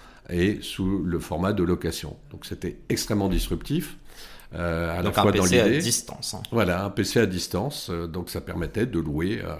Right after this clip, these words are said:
Speaker 1: voilà, de louer son P C dès lors qu'on avait un terminal chez soi, que ce soit un terminal portable,
Speaker 2: Mhm.
Speaker 1: une tablette ou un P C ancien, ben on disposait d'une, d'une,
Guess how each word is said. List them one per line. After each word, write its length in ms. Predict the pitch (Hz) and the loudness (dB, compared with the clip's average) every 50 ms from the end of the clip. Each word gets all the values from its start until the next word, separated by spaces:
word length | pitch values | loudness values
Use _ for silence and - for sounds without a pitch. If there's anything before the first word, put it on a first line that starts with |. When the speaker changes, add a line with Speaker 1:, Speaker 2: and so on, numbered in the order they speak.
| 87 82 80 - - - | -8 -8 -8 -8 -8 -10
Speaker 1:
voilà, 240 | - - - 95 107 107 | -12 -10 -10 -12 -12 -8
de 80 | 87 92 | -6 -4
louer 200 | 85 87 87 95 | 0 2 2 2
son 180 | - - 98 76 | 2 0 -2 -2
P 140 | - - 76 | -2 -4 -6
C 540 | - - - 110 123 113 104 71 - - - - | -2 2 4 4 4 4 2 0 -4 -8 -10 -10
dès 140 | 73 78 78 | -8 -6 -2
lors 220 | 82 98 104 104 | 0 -2 -2 -2
qu'on 180 | - 87 80 80 | -4 -4 -4 -4
avait 260 | 78 76 82 90 98 | -4 -2 -2 0 0
un 120 | 98 87 | 0 -2
terminal 580 | - - 82 80 82 80 80 87 92 92 92 85 | -2 -4 -4 -2 -2 -2 0 0 0 0 -2 -2
chez 180 | - - - | -4 -6 -8
soi, 460 | 85 - - 82 82 87 92 98 95 87 | -8 -8 -6 -4 -2 -2 0 -2 -4 -6
que 60 | - | -8
ce 80 | - - | -12 -16
soit 240 | - - - 76 76 | -12 -10 -8 -8 -8
un 560 | 76 - 78 - - - - - - - - | -8 -10 -12 -16 -18 -18 -18 -18 -18 -16 -12
terminal 420 | - - 82 80 73 76 76 73 | -8 -4 -2 0 0 0 -2 -2
portable, 540 | - 78 - - - 85 87 90 92 95 98 | -4 -8 -12 -10 -8 -6 -4 -4 -2 -2 -2
Speaker 2:
Mhm. 60 | - 76 - | 0 0 -2
Speaker 1:
une 60 | - | -2
tablette 580 | 76 78 78 73 80 87 95 98 101 98 - - | -2 -4 -6 -4 -2 0 2 2 2 0 -2 -6
ou 180 | 82 78 78 76 | -6 -4 -4 -6
un 220 | 73 76 78 73 | -6 -8 -10 -10
P 160 | - - 76 | -10 -10 -10
C 240 | 71 - - 92 90 | -10 -6 -4 -2 -2
ancien, 440 | 76 76 - - - 92 110 135 139 - - - - - - - | -2 -4 -6 -4 -2 -2 -2 -2 -4 -6 -14 -18 -18 -16 -6 0
ben 80 | 92 95 | 4 6
on 180 | 101 107 104 95 | 6 6 6 4
disposait 560 | 85 85 80 - - 87 78 73 85 92 104 | 2 0 -4 -4 -2 -2 -2 0 2 0 0
d'une, 480 | 107 92 85 80 82 76 76 76 76 73 - - 85 | 0 -2 -6 -6 -4 -4 -4 -6 -8 -8 -10 -12 -14
d'une, 320 | 90 95 73 80 85 82 | -14 -12 -10 -8 -8 -8